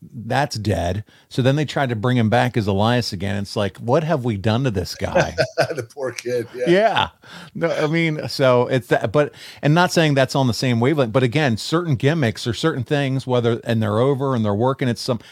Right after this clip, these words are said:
Speaker 1: how do you transition it if you wanna do something else creatively? Uh,
Speaker 2: It's hard. There are certain gimmicks that it's really hard to pull out of, you know?
Speaker 1: Ah, man. And, and then for that
Speaker 2: Transition.
Speaker 1: one, I feel like it would be hard too, because, eh, because honestly,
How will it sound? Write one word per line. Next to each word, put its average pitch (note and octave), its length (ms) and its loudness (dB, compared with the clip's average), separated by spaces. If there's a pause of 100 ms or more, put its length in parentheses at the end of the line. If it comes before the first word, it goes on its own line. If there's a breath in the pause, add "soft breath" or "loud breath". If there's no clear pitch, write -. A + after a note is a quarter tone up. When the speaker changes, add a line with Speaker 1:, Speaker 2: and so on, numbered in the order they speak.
(100)
Speaker 1:
how F3 200 -2
do F#3+ 60 2
you F#3 100 2
transition C3 720 0
it F#2 100 0
if - 120 -6
you A2 80 4
wanna G2+ 180 2
do F#2+ 160 2
something F#2+ 380 0
else F#2 180 -2
creatively? F2 840 -4 (520 loud breath)
Uh, G2 240 2
Speaker 2:
It's F#3+ 220 4
hard. C3 460 2
There E3 120 4
are F3+ 120 6
certain D3+ 400 2
gimmicks D3 400 2
that A#2+ 140 0
it's A2 200 -4
really C3+ 240 2
hard B2+ 260 2
to A2 60 -8
pull A2+ 260 -10
out A2+ 240 0
of, C#2 100 -18 (320)
you - 80 -20
know? - 100 -18
Speaker 1:
Ah, B2 300 -2
man. F#2+ 440 -4
And, A2+ 120 0
and C3+ 160 0
then C3+ 60 2
for C3 220 2
that C3 80 6
Speaker 2:
Transition. C#3+ 220 4
Speaker 1:
one, - 20 2
I A2+ 80 2
feel A#2+ 220 -2
like A2 180 0
it A2+ 100 0
would G#2+ 160 -2
be G2+ 140 0
hard F#2+ 400 -2
too, G2+ 180 -8
because, G2 380 -6
eh, C#3+ 80 -2
because C#3 320 2
honestly, E3 580 0